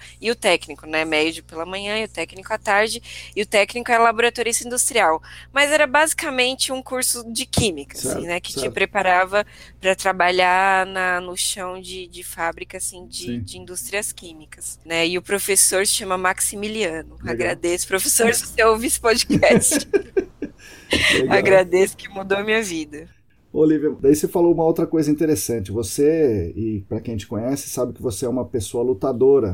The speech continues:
Speaker 2: né? Lutadora em muitos sentidos, né? Então você, é, se posiciona e a sua história tá, você contou uma parte dela aqui, né?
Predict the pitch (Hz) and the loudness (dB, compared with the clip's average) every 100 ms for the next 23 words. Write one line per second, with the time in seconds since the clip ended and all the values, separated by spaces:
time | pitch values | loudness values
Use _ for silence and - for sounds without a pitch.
0 | 92 95 117 113 117 110 117 131 139 117 | -2 -2 -2 -4 -2 -2 0 2 0 -2
1 | 120 139 - 147 113 - 120 104 - 104 | -2 -4 -4 -4 -4 0 0 0 -6 -10
2 | 117 101 110 104 101 113 120 113 - _ | -8 -8 -8 -8 -8 -4 -2 -2 -6 _
3 | _ _ - 95 87 50 - - - 101 | _ _ -8 -6 -6 -10 -16 -14 -10 -4
4 | 117 107 98 131 143 147 147 151 _ _ | -4 -4 -4 0 2 2 0 -4 _ _
5 | - 139 - 147 - 120 127 127 123 127 | -4 -2 -2 -4 -4 0 0 0 0 -2
6 | 113 98 87 101 - 117 120 107 113 101 | -2 -4 -6 -10 -8 -6 -6 -4 -4 -4
7 | 110 98 107 110 107 101 117 120 120 | -4 -6 -6 -6 -8 -10 -10 -10 -12